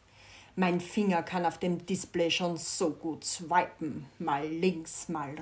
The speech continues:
rechts. Es ist fast wie eine Choreografie. Kann man das den Finger-Tinder-Tanzschritt nennen?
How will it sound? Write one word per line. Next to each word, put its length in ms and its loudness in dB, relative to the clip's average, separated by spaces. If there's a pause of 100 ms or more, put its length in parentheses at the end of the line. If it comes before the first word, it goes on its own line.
(120)
rechts. 480 -2
Es 160 -8
ist 200 -6
fast 300 0
wie 80 6
eine 160 2
Choreografie. 920 -2 (1160)
Kann 220 -4
man 480 4
das 240 2
den 300 0
Finger-Tinder-Tanzschritt 2000 2
nennen? 440 4